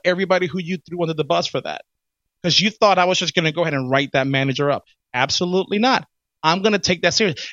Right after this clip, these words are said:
The people who le-, legitimately has a complaint, they're going to appreciate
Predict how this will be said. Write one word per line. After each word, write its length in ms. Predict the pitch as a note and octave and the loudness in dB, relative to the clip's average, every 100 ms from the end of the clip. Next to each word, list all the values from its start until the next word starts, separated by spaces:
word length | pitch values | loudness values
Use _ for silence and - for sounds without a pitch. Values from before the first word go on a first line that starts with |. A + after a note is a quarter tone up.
| - | 0
The 100 | F3 | 0
people 440 | - A3 A#3+ C#4 | 2 -2 2 2
who 120 | A#3 | 2
le-, 220 | G3 D#3+ D3 - _ | 2 0 -2 -6 _
legitimately 500 | - C3+ F3 G#3+ A3+ | -10 -2 2 2 2
has 260 | F3+ G#3+ G#3 | 2 2 2
a 40 | |
complaint, 420 | A3 G3+ A#3+ C#4 - - | -2 -2 0 -2 -4 -12
they're 80 | E3 E3 | -10 -4
going 200 | F3+ E3+ | -2 -2
to 100 | - | -4
appreciate 680 | C#3 - G#3 A3+ - A#2+ | -6 -4 -2 0 0 -4